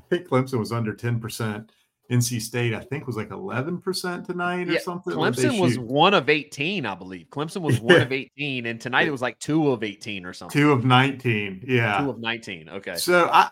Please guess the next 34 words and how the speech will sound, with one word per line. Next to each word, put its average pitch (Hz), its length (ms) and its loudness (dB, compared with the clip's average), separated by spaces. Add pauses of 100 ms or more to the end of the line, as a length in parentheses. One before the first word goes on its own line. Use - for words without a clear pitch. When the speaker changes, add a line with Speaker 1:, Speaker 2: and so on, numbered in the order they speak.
Speaker 1:
you 226 100 -2
know, 151 260 4
I 151 100 4
don't 226 140 2
know. 175 180 4
What 151 220 4
do 214 60 2
you 220 80 4
make 180 280 2
of 156 100 4
that? 104 220 0
Is 104 140 -6
that, 127 320 2
is 107 120 -4
that 113 340 0 (240)
luck? 147 460 2
Are 123 100 2
we 127 120 2
playing 131 360 0
that 131 260 0
good 135 180 0
of 139 200 -2
perimeter 131 440 0
defense? 202 720 -4 (100)
I 127 40 -8
mean, 107 380 -4 (720)
Speaker 2:
Well, 160 180 0
one, 175 380 4
also, 151 460 0
just 151 300 -4
to 123 140 -4
add, 143 360 -2
th-, 123 440 -18
these, 202 360 -10